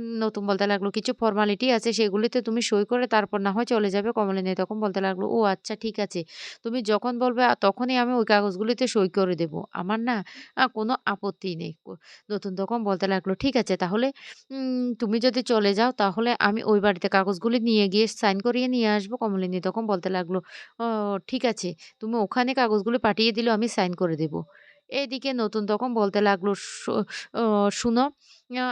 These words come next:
আমি একটা কথা বলতে তোমাদের এখানে এসেছি। তোমরা যেহেতু আমাদের বাড়ি থেকে চলে যাচ্ছ, যাওয়ার আগে অন্তত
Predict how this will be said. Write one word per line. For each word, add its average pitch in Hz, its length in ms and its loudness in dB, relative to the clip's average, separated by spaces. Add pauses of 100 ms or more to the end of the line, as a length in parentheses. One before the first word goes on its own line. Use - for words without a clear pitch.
আমি 220 260 0
একটা 226 260 0
কথা 247 240 2
বলতে 196 300 0
তোমাদের 208 380 2
এখানে 226 300 2
এসেছি। 190 300 0
তোমরা 202 280 0
যেহেতু 226 280 2
আমাদের 214 340 2
বাড়ি 196 220 4
থেকে 233 280 0
চলে 214 320 4
যাচ্ছ, 214 300 0 (540)
যাওয়ার 202 380 -2
আগে 196 220 -2
অন্তত 190 340 -2